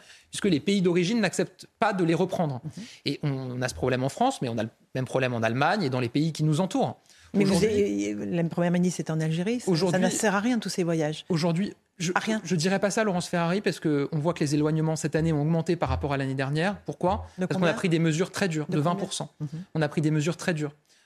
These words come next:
Speaker 1: Euh, on a notamment, euh, réduit drastiquement le nombre de visas qu'on délivre aux ressortissants de ces pays. Et on a dit à leurs dirigeants, si vous voulez qu'on donne des visas, des entrées légales à vos ressortissants, acceptez de reprendre vos ressortissants qui n'ont rien à faire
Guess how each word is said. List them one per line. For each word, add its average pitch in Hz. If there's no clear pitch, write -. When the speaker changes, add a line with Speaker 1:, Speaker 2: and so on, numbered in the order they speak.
Speaker 1:
Euh, -
on 143
a 139
notamment, 165
euh, 135
réduit 147
drastiquement 170
le 190
nombre 180
de 147
visas 185
qu'on 151
délivre 160
aux 147
ressortissants 160
de 185
ces 104
pays. 160
Et 139
on 139
a 143
dit 160
à -
leurs 151
dirigeants, 156
si -
vous 226
voulez 240
qu'on 220
donne 190
des 165
visas, 170
des 139
entrées 151
légales 156
à 123
vos 131
ressortissants, 143
acceptez 226
de 226
reprendre 185
vos 185
ressortissants 185
qui 185
n'ont 214
rien 151
à 165
faire 226